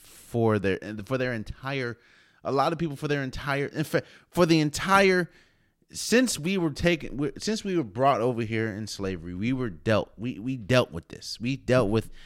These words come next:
toxic environments, if you wanna call it. Not saying that, no,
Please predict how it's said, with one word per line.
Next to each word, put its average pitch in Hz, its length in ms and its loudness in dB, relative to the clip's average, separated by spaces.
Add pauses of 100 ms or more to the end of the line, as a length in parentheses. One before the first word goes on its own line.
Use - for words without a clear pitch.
(240)
toxic - 640 -2
environments, 110 580 4
if 87 80 -4
you 92 120 -4
wanna 85 200 -6
call 76 300 -8
it. - 160 -20 (440)
Not 147 280 4
saying 123 400 2
that, 98 260 2 (260)
no, - 120 -8